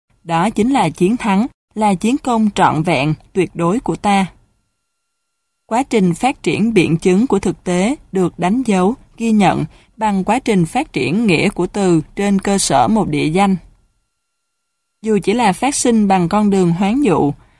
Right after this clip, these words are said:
lấy tên riêng để chỉ khái niệm chung, nghĩa cuối này vẫn là nghĩa hiển nhiên nhất,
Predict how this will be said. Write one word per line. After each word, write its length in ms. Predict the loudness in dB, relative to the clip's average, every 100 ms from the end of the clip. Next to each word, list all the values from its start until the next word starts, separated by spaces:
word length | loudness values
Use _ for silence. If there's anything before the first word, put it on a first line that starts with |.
| _
lấy 140 | -8 -6
tên 260 | -2 0
riêng 340 | 2 2 4 2
để 160 | 0
chỉ 180 | 0 -2
khái 200 | -2 -2
niệm 220 | -2 -2
chung, 320 | -4 0 2 2 _ _ _ _ _
nghĩa 220 | -4 -2 0
cuối 280 | 2 2
này 360 | 2 2 2 2
vẫn 300 | 0 -2 0
là 120 | 0
nghĩa 280 | 0 0 0
hiển 280 | 0 0 2
nhiên 180 | 2 2
nhất, 280 | 2 0